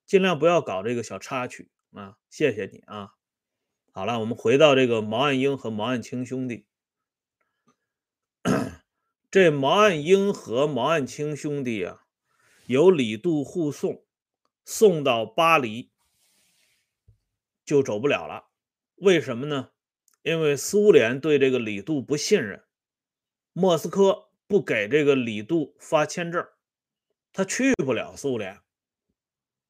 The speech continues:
莫斯科信任谁呢？莫斯科这时候派了一个自己人到巴黎跟李杜来接头，这个人就是后来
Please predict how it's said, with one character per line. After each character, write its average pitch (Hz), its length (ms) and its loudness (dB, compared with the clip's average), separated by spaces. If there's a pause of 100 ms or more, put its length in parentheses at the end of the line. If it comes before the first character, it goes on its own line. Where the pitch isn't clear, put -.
莫 214 320 6
斯 220 120 -2
科 220 220 8
信 220 180 2
任 165 200 0
谁 107 240 -8
呢？ 147 180 -8 (720)
莫 190 320 4
斯 175 160 -4
科 190 240 2
这 165 260 2
时 127 220 -6
候 120 400 -10
派 180 260 2
了 131 140 2
一 143 100 -2
个 175 140 -4
自 170 240 -6
己 104 140 -12
人 98 420 -16 (880)
到 156 160 6
巴 180 320 2
黎 127 340 -4 (160)
跟 160 320 0
李 113 220 -6
杜 147 240 -6
来 113 160 -4
接 139 220 0
头， 87 280 -12 (840)
这 247 200 6
个 147 100 2
人 110 380 -4
就 127 160 -6
是 110 80 -12
后 143 220 -2
来 101 320 -6